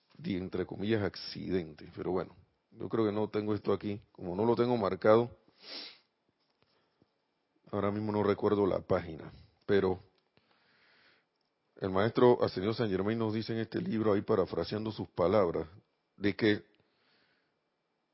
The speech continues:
la vida va a llamar tanto tu atención si uno se desvía de la ley del amor, de la ley del uno,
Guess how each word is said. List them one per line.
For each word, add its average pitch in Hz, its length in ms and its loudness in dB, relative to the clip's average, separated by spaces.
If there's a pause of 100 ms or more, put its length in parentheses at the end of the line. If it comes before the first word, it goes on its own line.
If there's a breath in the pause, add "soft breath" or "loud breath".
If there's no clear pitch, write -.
(1600)
la 98 400 6
vida 135 560 2 (180)
va 92 600 4
a 117 300 2 (300)
llamar 95 520 -2 (240)
tanto 143 320 -2
tu 147 100 0
atención 120 760 -2 (2500)
si 98 200 -8
uno 127 240 2
se 110 140 0
desvía 95 600 0 (440)
de 95 160 -6
la 87 140 4
ley 98 160 2
del 110 160 6
amor, 101 400 2
de 90 140 -4
la 82 100 -4
ley 87 160 -2
del 95 200 0
uno, 98 320 0